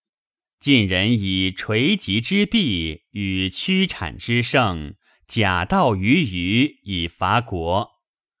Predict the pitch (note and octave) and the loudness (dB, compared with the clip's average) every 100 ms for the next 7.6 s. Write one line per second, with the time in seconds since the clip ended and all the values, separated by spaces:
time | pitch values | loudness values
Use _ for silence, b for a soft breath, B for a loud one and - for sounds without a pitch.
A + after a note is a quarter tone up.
0 | _ _ _ _ - A#3 A3+ - A3+ - | _ _ _ _ 2 6 6 4 0 0
1 | - F2 G#2 - G3+ G#2 D#2+ D2+ - _ | -4 0 0 0 0 0 -2 -8 -14 _
2 | _ - G#2+ B2 G3 B2 E2+ F2+ - D#3+ | _ 0 4 4 4 0 -2 -4 -6 -2
3 | E3 F3+ - F2 E2 - B2 E2 C2+ _ | -2 -2 -6 -6 -6 -2 0 -2 -8 _
4 | _ _ _ _ _ _ _ _ _ _ | _ _ _ _ _ _ _ _ _ _
5 | _ - G#2 G#2 G#2+ G#2 A2 E3+ G#3+ G3 | _ -8 -2 0 0 0 0 2 2 2
6 | F#3 F3+ D#3+ D#3 D3+ - C4 F#3+ - G2 | 2 2 0 2 2 2 0 0 -2 -2
7 | F2 - G#3 G#2+ E2 | 0 0 0 0 -4